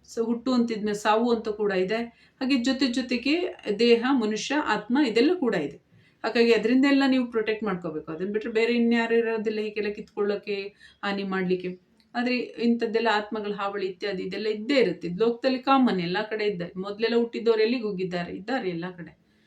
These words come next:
ಎಷ್ಟೋ ಜನ ಉದ್ಧಾರ ಆಗೋಗಿದ್ದಾರೆ, ಇನ್ನಷ್ಟು ಬೇಕಾದಷ್ಟು ಜನ ಉಳ್ಕೊಂಡಿದ್ದಾರೆ.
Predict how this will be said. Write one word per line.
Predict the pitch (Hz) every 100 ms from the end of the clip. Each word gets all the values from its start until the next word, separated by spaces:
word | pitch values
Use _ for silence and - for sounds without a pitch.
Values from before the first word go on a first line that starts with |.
| _ _ -
ಎಷ್ಟೋ | 202 240
ಜನ | 226 214
ಉದ್ಧಾರ | 208 208 240
ಆಗೋಗಿದ್ದಾರೆ, | 233 214 196 185 208 262
ಇನ್ನಷ್ಟು | 233 233 220 220 185
ಬೇಕಾದಷ್ಟು | 185 214 220 196 185 -
ಜನ | 175 180 254
ಉಳ್ಕೊಂಡಿದ್ದಾರೆ. | 254 240 214 190 135 -